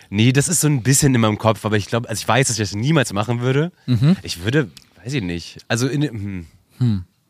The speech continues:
Speaker 2: Würdest du nach, würdest du nach Brandenburg dann ziehen und da so eine Schreinerei auf? Also würdest du dann auch, ne, du musst dich ja auch relokalisieren, wärst du so ein Hipster-Schreiner hier in Berlin-Mitte?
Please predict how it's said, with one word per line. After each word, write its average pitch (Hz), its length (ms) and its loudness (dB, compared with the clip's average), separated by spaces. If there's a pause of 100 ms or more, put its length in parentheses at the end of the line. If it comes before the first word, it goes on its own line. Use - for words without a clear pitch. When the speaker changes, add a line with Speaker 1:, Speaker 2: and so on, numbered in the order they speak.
(240)
Speaker 2:
Würdest 202 240 2
du 226 40 -2
nach, 196 200 2
würdest 202 180 0
du 220 60 -2
nach 185 100 -4
Brandenburg 220 560 -2
dann 202 140 -2
ziehen 214 240 -2
und 160 160 -2
da 143 180 4
so 139 100 -2
eine 135 120 0
Schreinerei 123 480 2
auf? 175 100 0
Also 156 200 4
würdest 180 220 4
du 196 60 -4
dann 165 100 4
auch, 147 200 4
ne, 175 200 4
du 165 120 0
musst 165 160 -2
dich 147 80 -4
ja 135 80 4
auch 131 160 0
relokalisieren, 139 640 2
wärst 139 160 0
du 143 60 0
so 131 40 2
ein - 40 4
Hipster-Schreiner 131 520 0
hier 127 140 4
in 120 80 2
Berlin-Mitte? 101 440 -2